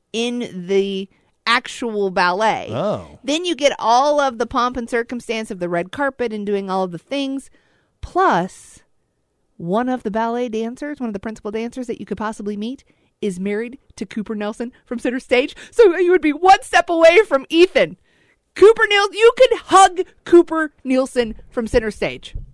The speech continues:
Speaker 1: I'm just saying, there is so much more nostalgia there than being in a Disney short. That sounds dumb.
Speaker 2: Wow.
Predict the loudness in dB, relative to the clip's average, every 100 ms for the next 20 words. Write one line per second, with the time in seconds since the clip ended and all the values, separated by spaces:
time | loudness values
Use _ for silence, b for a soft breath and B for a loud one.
0 | -20 -20 -20 _ _ _ -4 -4 -4 -8
1 | -6 -6 -6 -8 -8 -8 -4 -2 -4 -6
2 | -8 -8 -8 -8 -6 -6 -6 -6 -6 -8
3 | -10 -10 -12 -14 -14 -16 -14 -16 -16 -14
4 | -12 -12 -12 -16 -16 -18 -18 -18 -16 -14
5 | -16 -16 -14 -10 -6 -4 -4 -6 -12 -16